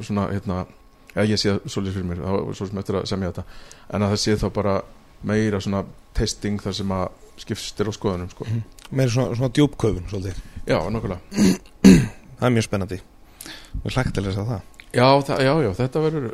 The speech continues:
Speaker 1: þetta verður bóttið eitthvað, sko.
Speaker 2: Og fólk getur náttúrulega bara nálgast þetta þá í raun inn á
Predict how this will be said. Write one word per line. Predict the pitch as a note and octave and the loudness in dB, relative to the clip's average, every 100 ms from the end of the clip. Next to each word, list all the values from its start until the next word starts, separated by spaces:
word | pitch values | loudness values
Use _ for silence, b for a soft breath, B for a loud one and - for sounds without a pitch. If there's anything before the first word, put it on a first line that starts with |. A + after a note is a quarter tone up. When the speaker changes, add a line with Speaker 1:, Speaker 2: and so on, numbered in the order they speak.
| - | -12
Speaker 1:
þetta | - B2 B2 | -14 -4 -2
verður | A#2+ A2 - - | 0 -2 -6 -10
bóttið | - A2 G2+ | -10 -8 -6
eitthvað, | F#2 E2 | -8 -10
sko. | E2 - B B B B B - | -14 -18 B B B B B -4
Speaker 2:
Og | - B2+ A#2 | 6 6 10
fólk | D3+ | 8
getur | D3 C#3 C3+ | 8 4 4
náttúrulega | C3 B2+ | 4 4
bara | B2 | 6
nálgast | C3 D3+ C3 - | 6 4 0 2
þetta | C#3+ - | 2 2
þá | A#2+ B2+ B2 | 4 4 2
í | - A#2+ | 0 2
raun | C3+ C#3 | 4 4
inn | C3+ C#3+ | 2 2
á | C3+ | 4